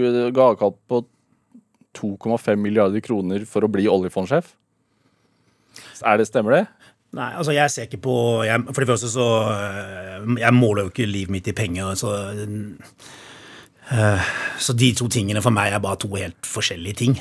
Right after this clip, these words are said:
Speaker 2: Så jeg føler ikke at jeg har gått ned i noe som helst. Jeg føler ikke at jeg har gitt bort noe som helst. Jeg føler at jeg har fått lov til å ta en helt fantastisk jobb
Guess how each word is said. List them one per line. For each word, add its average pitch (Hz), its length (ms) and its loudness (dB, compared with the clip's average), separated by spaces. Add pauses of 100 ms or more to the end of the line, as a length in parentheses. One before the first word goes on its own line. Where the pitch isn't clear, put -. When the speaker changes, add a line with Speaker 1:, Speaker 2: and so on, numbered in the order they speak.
(260)
Speaker 2:
Så 123 240 4
jeg 117 240 4
føler 95 160 0
ikke 92 160 -4
at 104 60 -4
jeg 90 80 -4
har 92 80 -8
gått 98 180 -8
ned 90 240 -8
i 98 80 -6
noe 87 160 -8
som 127 80 0
helst. 156 320 -2
Jeg 127 80 2
føler 104 220 0
ikke 104 100 -2
at 101 80 -4
jeg 101 60 -2
har 104 80 -4
gitt - 100 -16
bort 104 160 -6
noe 98 160 -6
som 120 160 -2
helst. 170 160 -4
Jeg 147 140 2
føler 98 160 -4
at 95 100 -8
jeg 104 80 -4
har 92 80 -6
fått 101 160 -6
lov 92 220 -6
til 107 80 -10
å - 20 -14
ta 95 220 -4
en 92 100 -10
helt 87 140 -10
fantastisk - 580 -6
jobb 127 160 -2